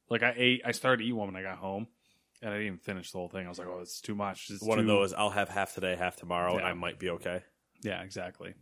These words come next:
Speaker 1: Which our whole fridge is sweets because we had, we took home,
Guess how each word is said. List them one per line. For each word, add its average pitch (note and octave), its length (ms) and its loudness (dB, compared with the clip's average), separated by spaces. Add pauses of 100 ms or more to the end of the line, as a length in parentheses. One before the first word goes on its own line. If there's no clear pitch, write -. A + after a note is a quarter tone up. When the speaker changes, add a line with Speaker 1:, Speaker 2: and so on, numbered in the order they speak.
(1040)
Speaker 1:
Which A#2+ 180 2
our A2+ 80 6
whole B2 240 6
fridge A2 300 2
is G2+ 160 0
sweets F#2 380 -8
because F#2 520 -8
we F#2+ 80 -8
had, F#2+ 260 -4 (520)
we A#2 60 0
took B2 200 0
home, A#2 420 6